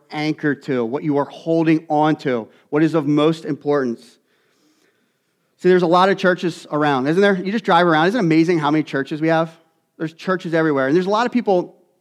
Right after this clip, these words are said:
even who claim the name of Christ. But here's what's happened, okay? Instead of clinging to salvation, they've replaced that yield sign, that salvation holding on to, with a lot of different things that they're, they're holding tightly. It could be political causes,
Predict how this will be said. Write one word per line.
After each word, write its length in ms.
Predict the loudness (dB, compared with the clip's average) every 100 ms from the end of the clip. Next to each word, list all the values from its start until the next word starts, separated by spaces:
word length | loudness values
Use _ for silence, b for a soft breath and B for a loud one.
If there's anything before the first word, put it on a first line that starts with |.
| -4
even 240 | 2 4
who 100 | 2
claim 640 | 0 -4 0 4 4 2 B B B
the 80 | 0
name 180 | 2 2
of 160 | 0 -2
Christ. 340 | -2 -2 -2
But 120 | 0
here's 120 | 0
what's 160 | 0 0
happened, 340 | 0 0 -2
okay? 340 | -2 0 0 -4 b b b b b b b b _
Instead 280 | -4 0 0
of 140 | 0
clinging 400 | -2 0 2 2
to 160 | 2 0
salvation, 920 | 2 2 4 4 4 2 2 2 -2 -10 _ _ _ _ _ _ _ _ _ _ _
they've 160 | 2 2
replaced 500 | 0 2 2 0 0
that 300 | 0 0 0
yield 320 | 4 4 2
sign, 320 | 0 2 2
that 160 | 2 0
salvation 640 | 0 2 2 0 0 0
holding 340 | 0 2 4
on 200 | 4 4
to, 180 | 2 2
with 140 | 2 0
a 40 |
lot 300 | 0 2 2
of 120 | 2
different 300 | -2 -4 -4
things 300 | -2 0 0
that 140 | -4 -4
they're, 180 | -6 -6 _
they're 120 | -8
holding 340 | -4 0 0 0
tightly. 460 | 0 -2 -2 -8 -14 _ _ _ _ _
It 60 | -4
could 140 | 2
be 100 | 2
political 460 | 2 2 2 2 0
causes, 580 | 2 2 2 -4 -10